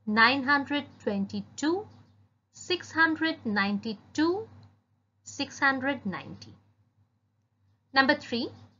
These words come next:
circle the smallest number.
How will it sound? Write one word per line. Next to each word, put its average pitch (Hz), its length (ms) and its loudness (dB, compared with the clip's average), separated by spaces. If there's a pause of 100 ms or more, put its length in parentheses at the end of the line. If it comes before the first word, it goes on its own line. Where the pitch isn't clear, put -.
(160)
circle 320 800 2
the 202 160 6
smallest 226 800 -2
number. 170 340 -6